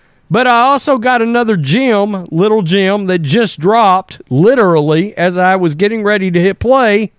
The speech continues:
Brock Purdy will have U C L repair surgery this Friday.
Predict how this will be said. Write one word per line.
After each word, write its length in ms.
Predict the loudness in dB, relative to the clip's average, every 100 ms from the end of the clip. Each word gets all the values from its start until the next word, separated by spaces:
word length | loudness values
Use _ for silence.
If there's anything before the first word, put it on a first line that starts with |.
| _ _ _ _ _ _ _ _ _ -14
Brock 480 | -8 -2 2 2 0
Purdy 340 | 0 2 2
will 220 | 0 2 2
have 260 | 2 0
U 220 | 0 2
C 400 | 0 -2 -2 0
L 280 | 0 0 2
repair 540 | 0 -2 0 2 2 0
surgery 800 | 0 0 0 0 0 0 -2 _ _ _ _ _ _ _ _ _ _ _ _ -4
this 320 | -2 -2 -6
Friday. 640 | -4 0 0 -2 -4 -10